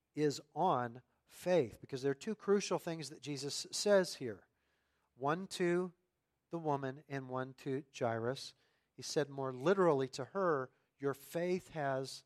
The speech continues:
saved you." And to Jairus, he said, "Do not fear, only believe." So the things that Jesus is saying in this text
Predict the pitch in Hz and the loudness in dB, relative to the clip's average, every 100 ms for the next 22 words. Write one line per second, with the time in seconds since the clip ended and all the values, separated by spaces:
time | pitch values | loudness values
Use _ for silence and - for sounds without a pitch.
0 | _ - - - 151 131 107 120 110 135 | _ -12 -8 -4 0 0 -2 -12 -12 -12
1 | 170 _ _ _ _ _ _ _ _ _ | -14 _ _ _ _ _ _ _ _ _
2 | - 135 135 - - 143 165 185 147 139 | -12 -10 -10 -14 -18 -2 0 2 0 -2
3 | - 123 - 131 127 120 _ _ _ _ | -6 -10 -4 0 0 -2 _ _ _ _
4 | 120 139 156 131 - - - 226 165 123 | -12 -6 0 -2 -2 -12 -4 2 2 2
5 | 147 - _ _ _ - 143 139 143 139 | -2 -12 _ _ _ -8 -6 -4 -4 -6
6 | 139 _ _ _ _ _ 143 147 160 240 | -8 _ _ _ _ _ -8 -4 -4 -4
7 | 202 110 95 - _ _ _ _ _ _ | -6 -8 -10 -20 _ _ _ _ _ _
8 | _ _ _ _ _ _ _ _ - 147 | _ _ _ _ _ _ _ _ -6 -4
9 | 151 214 170 165 - 196 254 233 190 156 | -2 -2 -4 -12 -8 -4 -2 -2 -4 -4
10 | - 156 139 135 127 120 - 131 123 131 | -4 -2 -2 -4 -8 -8 -6 -4 -4 -4
11 | - - | -10 -16